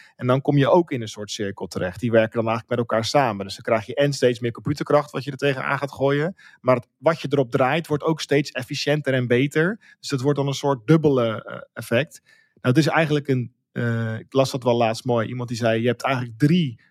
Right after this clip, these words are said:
hoofdparameters die een beetje mee, eh, wegen in zo'n taalmodelwedstrijd." Is, eh, de concrete vraag was, "Kan G P T vier, kan er nog vijf, zes, zeven en acht komen en worden die dan steeds exponentieel beter?"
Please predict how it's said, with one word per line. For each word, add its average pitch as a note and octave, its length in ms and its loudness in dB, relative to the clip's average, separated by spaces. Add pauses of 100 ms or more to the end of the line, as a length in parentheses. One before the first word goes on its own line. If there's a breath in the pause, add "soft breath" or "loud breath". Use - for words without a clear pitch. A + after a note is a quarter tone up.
hoofdparameters B2+ 920 0
die A#2+ 140 -6
een A#2+ 60 -8
beetje A#2+ 280 -4
mee, B2 440 2 (360)
eh, A2+ 280 -2
wegen A#2+ 360 2
in C3+ 160 -2
zo'n A#2 240 0
taalmodelwedstrijd." D3 1200 2 (500 soft breath)
Is, - 400 0 (540)
eh, B2 220 -2
de A#2+ 100 -2
concrete C#3+ 460 2
vraag C#3+ 320 0
was, C#3 400 -2 (240)
"Kan D3+ 260 2
G D3+ 140 -4
P - 60 -14
T C#3 120 -10 (280)
vier, C#3+ 640 2
kan C#3+ 140 4
er C#3+ 60 4
nog C3+ 160 0
vijf, C#3 280 2
zes, C3+ 280 -2
zeven C3 300 0
en - 60 -4
acht - 200 -6
komen C3 300 2
en B2+ 60 -2
worden C#3 200 0
die C3+ 100 0
dan B2+ 100 -2
steeds E3 360 0
exponentieel C3+ 600 -2
beter?" B2+ 520 0